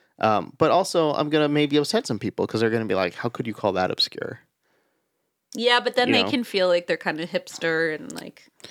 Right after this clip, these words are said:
Speaker 2: have niche
Speaker 1: True.
Speaker 2: interests.
Speaker 1: True.
Speaker 2: I don't know.
Speaker 1: True. We'll see. We'll see how this goes.
Speaker 2: We'll see
Speaker 1: Uh,
Speaker 2: how they take it.
Speaker 1: but first, uh, Jennifer,
Speaker 2: But
Speaker 1: um,
Speaker 2: first.
Speaker 1: <laughs> they're taking it, but first, whether they like it or not.
Speaker 2: <laughs> Oh,
Speaker 1: No,
Speaker 2: no.
Speaker 1: that's not true.
Speaker 2: Whoa,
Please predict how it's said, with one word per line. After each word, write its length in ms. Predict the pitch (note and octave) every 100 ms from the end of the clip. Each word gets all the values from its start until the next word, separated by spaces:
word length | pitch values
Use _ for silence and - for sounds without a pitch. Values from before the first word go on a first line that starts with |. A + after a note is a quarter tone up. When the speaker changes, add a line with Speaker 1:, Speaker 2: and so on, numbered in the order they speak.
| -
Speaker 2:
have 120 | F#3+
niche 140 | G3 F3
Speaker 1:
True. 220 | A2+ G2+
Speaker 2:
interests. 600 | G2 A2 G#3 A3+ - -
Speaker 1:
True. 360 | - G#2+ G2+ G#2+ -
Speaker 2:
I 40 |
don't 120 | F#3 D#3+
know. 140 | D#3+ _ - - - - _
Speaker 1:
True. 320 | - G#2+ G2+
We'll 140 | - -
see. 240 | - F2+ A#2+
We'll 100 | -
see 160 | -
how 120 | D#3 B2+
this 160 | A2+
goes. 280 | - D#2+ G#2+
Speaker 2:
We'll 80 | D4
see 80 | -
Speaker 1:
Uh, 140 | -
Speaker 2:
how 60 | E4
they 120 | C4
take 280 | A#3 F3 -
it. 220 | E3+ D3
Speaker 1:
but 260 | F3+ G3 -
first, 460 | F#3 F#3 F#3+ - -
uh, 140 | C3
Jennifer, 680 | C3 D3 D3 D3 C3+ C#3+ -
Speaker 2:
But 80 | - A#2
Speaker 1:
um, 140 | A2 G#2+
Speaker 2:
first. 480 | D#4 - - - - - _ - _ _ _ _ _ _ _ _
Speaker 1:
<laughs> 300 | - - E3
they're 100 | G3
taking 400 | F#3+ F3 F3+ D#3+
it, 200 | C#3 C3
but 240 | D3 D#3+ -
first, 320 | C4+ F#3+ F3 D#3
whether 240 | D3 D3
they 120 | C#3
like 320 | C3 C#3+ A#2
it 80 | -
or 80 | C3
not. 280 | B2+ B2+ -
Speaker 2:
<laughs> 40 | -
Oh, 160 | -
Speaker 1:
No, 200 | B3+ B3
Speaker 2:
no. 100 | A#3
Speaker 1:
that's 220 | F#3+ A3+ -
not 180 | D3+
true. 160 | - -
Speaker 2:
Whoa, 100 | G#4